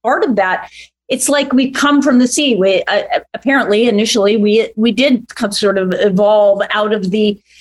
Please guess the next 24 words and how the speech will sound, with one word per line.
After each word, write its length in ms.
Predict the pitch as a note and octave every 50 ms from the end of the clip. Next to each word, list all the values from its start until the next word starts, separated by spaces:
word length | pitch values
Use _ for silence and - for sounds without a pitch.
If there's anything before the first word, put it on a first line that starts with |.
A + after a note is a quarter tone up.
| - - -
out 160 | A3+ C4 C#4
of 100 | C4+ A#3
the 160 | B3 B3 B3
ocean. 460 | C4 C#4+ C#4+ C#4+ - G#3+ F3+ F3 F3+
So 500 | F3+ - - C4+ C4 B3 A#3+ A#3+ A#3+ - - _ _ _ _ _ _ _ _ _
always 460 | - C#4+ D4+ D#4+ E4 F#4 F4+ F4 - E4
remember, 640 | D4+ C#4 C4 C4 B3+ A3+ A#3+ A3 G#3 G3+ F#3+ F#3+ - _ _ _ -
you 180 | G#3 G#3+ B3
know, 260 | A#3 G#3+ G#3 G3 G3 F#3+
that 240 | G#3+ A3+ G#3+ A3 - _ _ _ _ B3
we, 460 | A#3+ F#3 F#3+ G#3 A3 C#4 C4+ - - -
we 360 | A#3 G#3 G3 G3+ C4+ C#4 C#4+
need 320 | C4+ B3+ C4 C4+ C4+ A3+ A3+
water. 500 | G#3 G#3+ A3+ A3+ F3 G#3 F3 - - _ _ _ _ _ -
So 280 | - - C#4+ B3+ B3 - -
as 240 | B3+ C#4 C#4+ C4+
an 100 | D4 B3
adult, 560 | A#3 A3 F3+ F#3 D4 F4 F#4 C#4+ - - - _ -
we 220 | C4+ A#3 C4+ C4+
should 420 | - - - - F4 A4 G#4 C#4+ F3+
be 400 | G#3 F3+ D#3 D#3+ G#3 A#3 A#3+ - _ _ _ A3
made 320 | A#3+ A#3+ A3+ A3 A3 A3
up 200 | A3 G#3 G#3+ G#3+
of 300 | G3+ F#3+ F#3+ F3+ F#3